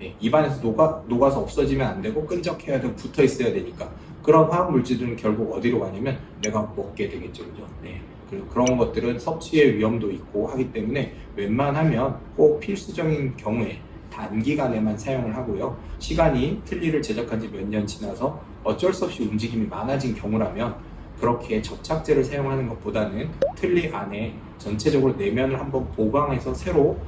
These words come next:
한 겹 이불을 깔아주듯이 내면 깔아주는 방법들도 있어요. 그래서 그런 방법으로 한번 틀니를 차라리 수리해서 사용하는 방법을 한번 적용을 해보시는 게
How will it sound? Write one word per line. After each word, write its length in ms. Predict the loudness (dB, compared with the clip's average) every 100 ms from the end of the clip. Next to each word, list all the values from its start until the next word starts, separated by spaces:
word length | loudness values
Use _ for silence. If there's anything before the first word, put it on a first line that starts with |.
| -4
한 220 | 2 4
겹 260 | 4 2 0
이불을 380 | -2 0 -2 -4
깔아주듯이 720 | 0 0 0 -6 -8 -6 -4
내면 360 | -4 -2 -2 -2
깔아주는 500 | -2 -2 0 -2 -2
방법들도 640 | -6 -10 -4 -2 -2 -2
있어요. 540 | -6 -2 0 2 0 -2
그래서 160 | -10 0
그런 280 | 6 6 4
방법으로 560 | -4 -6 -4 0 0 -2 -10 -8
한번 240 | -6 -6 -4
틀니를 480 | -4 -2 -2 -4 -4 -12
차라리 360 | -6 -4 -2 -2
수리해서 600 | -2 -2 2 2 0 -4
사용하는 480 | -4 -4 -2 -2 -2
방법을 360 | -4 -4 -2
한번 320 | -2 -2 -2 -4
적용을 420 | -4 0 0 2
해보시는 500 | 2 2 0 -4 0
게 240 | 2 0